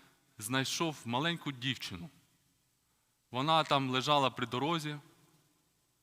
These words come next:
роздягнена, голодна, кричала. Я підійшов до неї, я її знайшов,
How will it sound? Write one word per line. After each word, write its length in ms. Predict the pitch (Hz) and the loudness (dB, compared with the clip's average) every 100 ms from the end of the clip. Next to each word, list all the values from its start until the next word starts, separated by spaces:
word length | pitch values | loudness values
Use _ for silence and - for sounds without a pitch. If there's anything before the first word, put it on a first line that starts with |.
| _ _ _ - | _ _ _ -8
роздягнена, 880 | 113 110 139 165 151 151 147 139 135 | -6 2 4 4 2 -2 -4 -4 -8
голодна, 800 | 113 107 123 151 165 151 131 135 - _ _ _ _ _ _ _ _ _ _ _ _ _ _ _ | -8 -2 0 2 2 0 -4 -6 -14 _ _ _ _ _ _ _ _ _ _ _ _ _ _ _
кричала. 640 | - 117 - 143 147 135 127 - - _ _ _ _ _ _ _ _ _ _ _ _ _ _ _ _ _ | -10 -6 0 2 2 2 -4 -12 -20 _ _ _ _ _ _ _ _ _ _ _ _ _ _ _ _ _
Я 120 | - 117 | -4 -2
підійшов 480 | 123 123 - 156 | 0 -2 0 0
до 120 | 139 135 | 0 0
неї, 360 | 135 123 113 | 2 2 0
я 100 | 110 | 0
її 180 | 117 113 | 0 -2
знайшов, 540 | 113 117 - 143 151 | -2 -2 0 -2 -2